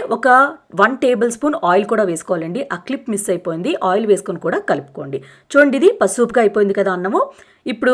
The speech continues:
ఒక ప్యాన్ అయినా కడాయి అయినా తీసుకొని అందులోని ఒక టూ to త్రీ టేబుల్ స్పూన్ ఆయిల్ వేసుకోవాలి. ఆయిల్ బాగా హీట్ అయ్యాక ఒక హాఫ్ కప్పు పల్లీలు వేసుకొని ఇవి లైట్గా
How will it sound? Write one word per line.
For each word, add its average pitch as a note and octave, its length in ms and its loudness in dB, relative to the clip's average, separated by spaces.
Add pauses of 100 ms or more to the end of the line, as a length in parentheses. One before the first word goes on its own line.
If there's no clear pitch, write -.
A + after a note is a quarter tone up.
(140)
ఒక A3+ 80 0 (160)
ప్యాన్ G#3 280 2
అయినా G3+ 180 0 (460)
కడాయి G3+ 240 6
అయినా G3 140 4 (100)
తీసుకొని F3 420 -4 (180)
అందులోని F3+ 440 0 (440)
ఒక A3+ 220 0
టూ D4+ 80 2 (120)
to F4+ 60 4 (100)
త్రీ A#3 120 -2 (100)
టేబుల్ E3+ 300 0
స్పూన్ F4+ 240 -2 (100)
ఆయిల్ E3 240 -4
వేసుకోవాలి. C#3+ 480 -10 (400)
ఆయిల్ B3+ 260 2
బాగా F#3+ 200 0 (100)
హీట్ F3+ 240 -6
అయ్యాక E3 400 -4 (400)
ఒక A#3 200 0
హాఫ్ A3+ 320 2
కప్పు A#3+ 240 0 (100)
పల్లీలు G3 380 -4
వేసుకొని F3 480 -4 (320)
ఇవి C4+ 200 -2
లైట్గా D4+ 360 0